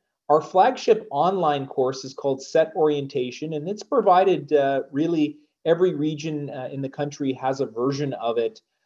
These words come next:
um, through the locals, uh, at the, uh, the various unions in the film industry. And the film industry is every-, is unionized everywhere in North America, really everywhere in Europe. And if you're talking about large-scale film productions, studio films,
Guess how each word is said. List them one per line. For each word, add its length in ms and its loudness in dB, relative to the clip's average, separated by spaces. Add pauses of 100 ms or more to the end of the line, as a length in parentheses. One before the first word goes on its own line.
(160)
um, 360 -4
through 220 -4
the 80 6
locals, 800 2
uh, 360 -6
at 180 -10
the, 280 -6
uh, 140 -6
the 80 -8
various 460 -4
unions 400 -12
in 80 -14
the 80 -12
film 280 -8
industry. 440 -10 (460)
And 100 -2
the 60 0
film 200 4
industry 280 -2
is 100 -6
every-, 400 6 (180)
is 240 -2
unionized 520 0
everywhere 420 6
in 60 -4
North 240 -2
America, 640 0 (300)
really 300 4
everywhere 480 6
in 120 -2
Europe. 400 -4 (440)
And 80 -2
if 80 -2
you're 120 4
talking 360 0
about 240 0
large-scale 800 2
film 260 -6
productions, 580 -4
studio 460 0
films, 520 -12